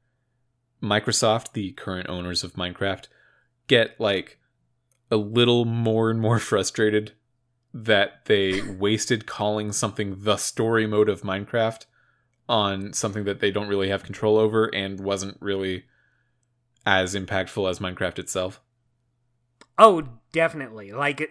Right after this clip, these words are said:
Speaker 2: if they didn't already use it, they could have added a mode called story mode to Minecraft.
Speaker 1: Yeah.
Speaker 2: Like, just attached to the actual game.
Speaker 1: Or the, the recent game, uh, Minecraft Dungeons, that's kinda like the, uh,
Speaker 2: Yeah.
Speaker 1: Diablo-like.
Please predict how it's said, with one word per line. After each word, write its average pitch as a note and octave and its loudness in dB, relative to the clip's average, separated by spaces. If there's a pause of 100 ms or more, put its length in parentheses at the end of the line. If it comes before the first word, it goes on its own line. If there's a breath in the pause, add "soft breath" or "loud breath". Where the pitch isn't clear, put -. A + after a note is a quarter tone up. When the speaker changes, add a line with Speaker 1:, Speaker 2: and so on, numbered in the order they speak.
(120)
Speaker 2:
if F3 -8
they F3+ -4
didn't G3+ -6
already E3+ 0
use D3+ -8
it, F#3 -6
they D#3 -6
could G3 -6
have E3 -8
added D#3+ -2
a C#3 -6
mode C3+ -8
called F3 -6
story F#3 -4
mode A#2+ -10
to C#3+ -12
Minecraft. B2+ -10 (180)
Speaker 1:
Yeah. E3+ 2
Speaker 2:
Like, E3 -2
just E3 -8
attached E3+ -2
to F#3+ -2
the E3+ -6
actual D#3+ -4
game. D#3 -10 (100)
Speaker 1:
Or C#3+ 8
the, D3 -2
the C3+ 6
recent D3+ 2
game, B2 2
uh, A2 4
Minecraft B2+ 0
Dungeons, A2+ -2
that's - -10
kinda G#2+ 0
like G2 -2
the, G#2 0
uh, - 2
Speaker 2:
Yeah. E3+ 0
Speaker 1:
Diablo-like. F#2 -2